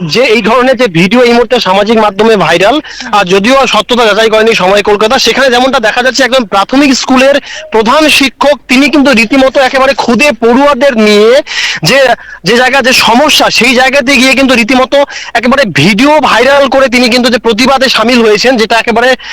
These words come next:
কার্যত এই মুহূর্তে প্রশ্নচিহ্ন তুলে দিচ্ছে। আপনা-, তোমাকে জানিয়ে রাখি, জলপাইগুড়ি জেলার ধূপগুড়ি ব্লকের হরিণখাওয়া এবং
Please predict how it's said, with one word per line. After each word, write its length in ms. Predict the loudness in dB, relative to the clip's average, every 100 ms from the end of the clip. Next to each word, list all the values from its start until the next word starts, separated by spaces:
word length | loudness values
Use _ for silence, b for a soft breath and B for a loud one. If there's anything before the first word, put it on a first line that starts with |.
| B
কার্যত 280 | -4 -2 0
এই 120 | 0
মুহূর্তে 260 | 0 0 -2
প্রশ্নচিহ্ন 640 | 0 0 0 0 2 0
তুলে 260 | 0 0 0
দিচ্ছে। 280 | 0 -2 -2
আপনা-, 360 | -2 0 0
তোমাকে 280 | 0 -2 -2
জানিয়ে 300 | -2 0 0
রাখি, 360 | 0 0 0 0 B -10 -4
জলপাইগুড়ি 640 | 0 0 0 0 2 2
জেলার 280 | 2 2 0
ধূপগুড়ি 420 | 0 0 0 0
ব্লকের 360 | 2 2 0 -2
হরিণখাওয়া 600 | 0 0 0 0 2 2
এবং 120 | 2